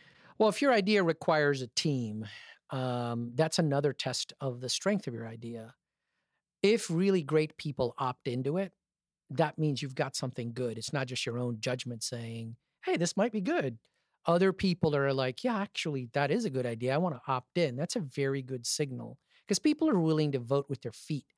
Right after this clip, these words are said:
which is even more important than being able to vote with your wallet. Um, and having a great team is probably the most important thing you could do,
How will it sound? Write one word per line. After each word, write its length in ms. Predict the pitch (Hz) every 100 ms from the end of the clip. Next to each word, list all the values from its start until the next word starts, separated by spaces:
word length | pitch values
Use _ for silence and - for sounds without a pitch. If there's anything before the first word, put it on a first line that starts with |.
| _ _ -
which 120 | 170
is 140 | 175
even 180 | 214 185
more 240 | 156 170
important 420 | 147 - 143 143 135
than 120 | 123
being 180 | 123 123
able 160 | 120
to 80 | 117
vote 240 | 113 123 -
with 160 | -
your 80 | 117
wallet. 380 | 113 117 117 113 _ _ _ _ _ -
Um, 420 | 139 135 131 131
and 100 | 139
having 240 | 151 190
a 60 | 165
great 320 | 139 147 139
team 480 | - 147 139 127 123 _ _ _ _
is 280 | 151 143 127
probably 340 | - 147 139 127
the 60 |
most 320 | 131 143 151 147
important 400 | 120 135 123 -
thing 200 | 123 117
you 100 | 117
could 180 | 110
do, 200 | 117 120